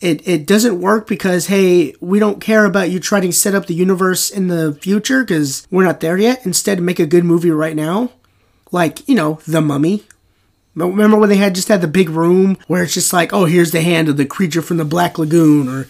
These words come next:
remember the, uh, the Amazing Spider-Man where some mysterious figure is just walking past, like, all the, he's walking past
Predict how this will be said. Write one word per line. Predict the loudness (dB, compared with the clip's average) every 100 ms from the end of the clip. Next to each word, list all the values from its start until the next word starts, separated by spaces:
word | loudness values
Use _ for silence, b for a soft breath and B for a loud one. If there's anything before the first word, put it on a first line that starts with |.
| _
remember | 6 6
the, | 8 6 6
uh, | 4 4 2
the | -2 2 4
Amazing | 6 6 4 0
Spider-Man | 0 0 2 2 2 2
where | 2 0 0 -2 -4 b
some | -4 2 4 2 -2
mysterious | -2 -2 0 2 4 2
figure | 4 2 4 4 4
is | 2
just | -2 -2
walking | -4 -2 -2 -2
past, | -2 -4 -4
like, | -4 -4 -4
all | 0 2
the, | 2 -2 -6
he's | -4 -4
walking | 0 -2 0 -4
past | -2 -4 -4 -12